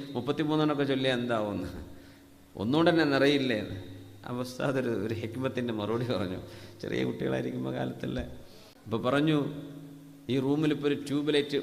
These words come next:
ഒരു ട്യൂബ് ലൈറ്റ് ഇട്ട് കഴിഞ്ഞാൽ റൂമിൽ വെളിച്ചം നിറയൂലേ? നിറയും. ഒരു ട്യൂബ് കൊണ്ട് നിറയ-, നിറയുന്നില്ലേ? ഇനി ഒരു പത്ത് ട്യൂബിനെ കത്തിച്ചു എന്ന് വിചാരിക്കുക.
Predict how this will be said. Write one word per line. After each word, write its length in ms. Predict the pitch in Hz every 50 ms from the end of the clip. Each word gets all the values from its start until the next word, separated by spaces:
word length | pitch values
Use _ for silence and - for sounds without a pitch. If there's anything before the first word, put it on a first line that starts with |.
| -
ഒരു 300 | - 139 147 165 160 - - -
ട്യൂബ് 240 | - 135 147 143 151
ലൈറ്റ് 180 | 147 143 139 139
ഇട്ട് 200 | 131 117 - 147
കഴിഞ്ഞാൽ 480 | 139 139 135 135 135 135 131 127 123 - - -
റൂമിൽ 460 | 123 127 135 139 135 135 127 - - -
വെളിച്ചം 360 | - 123 120 120 - 143 139
നിറയൂലേ? 560 | 135 135 123 123 120 120 113 113 98 98 98 90 - - - - - - - - - - - - - - - - -
നിറയും. 360 | 104 101 101 101 98 - 101 - - - - - - - - - -
ഒരു 100 | 139 151
ട്യൂബ് 260 | 151 151 156 160 160
കൊണ്ട് 280 | 160 165 160 165 160 - - -
നിറയ-, 260 | - 160 160 170 165
നിറയുന്നില്ലേ? 720 | 131 156 165 170 175 175 170 165 147 135 120 104 - - - - - - - - - - - - - -
ഇനി 80 | 117
ഒരു 100 | 117 113 - -
പത്ത് 320 | 107 101 - - - 170 131
ട്യൂബിനെ 280 | 156 151 139 143 143
കത്തിച്ചു 360 | 135 131 131 135 127 - 135
എന്ന് 120 | 127 120 117
വിചാരിക്കുക. 680 | 117 110 107 107 98 - 98 90 - - - - -